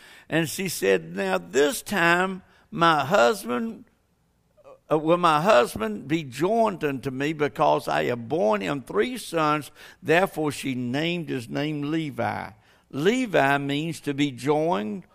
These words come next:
or to be together. Thi-, this is only on one level.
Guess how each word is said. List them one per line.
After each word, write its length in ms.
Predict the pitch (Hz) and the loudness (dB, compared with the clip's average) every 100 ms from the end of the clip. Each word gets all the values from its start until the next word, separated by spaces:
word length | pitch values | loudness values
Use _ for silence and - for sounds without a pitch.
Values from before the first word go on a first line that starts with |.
| _ | _
or 200 | - 143 | 2 2
to 180 | - 131 | 2 -4
be 300 | 113 160 170 | -4 -4 -6
together. 720 | - 156 160 131 110 - 90 - _ _ _ _ _ - | -6 -6 0 0 0 -4 -10 -12 _ _ _ _ _ -4
Thi-, 200 | 131 214 - - | 6 6 6 -10
this 400 | 127 - 247 - | -4 0 2 0
is 180 | 156 123 | -6 -2
only 440 | 143 165 175 175 | 0 2 0 0
on 380 | - 151 170 185 | 2 0 0 -2
one 240 | 220 233 190 | 0 0 -2
level. 580 | 139 120 107 98 - | -2 0 -2 -8 -14